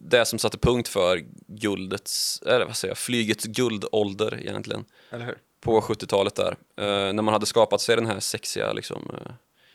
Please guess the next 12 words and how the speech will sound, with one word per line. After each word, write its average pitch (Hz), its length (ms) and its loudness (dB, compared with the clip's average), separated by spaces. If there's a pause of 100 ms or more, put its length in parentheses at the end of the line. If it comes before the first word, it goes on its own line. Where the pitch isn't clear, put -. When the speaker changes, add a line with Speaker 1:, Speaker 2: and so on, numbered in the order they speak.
(140)
Speaker 1:
det 120 80 -8
här 107 80 0
sexiga 107 380 0
skimret 107 420 -2
över 104 400 2
att - 120 -12
vara, 98 360 -4 (760)
Speaker 2:
Mm. - 180 -8
Speaker 1:
eh, - 60 -6
i - 80 -6
luften. 101 460 -4 (340)
Eh, 101 480 -4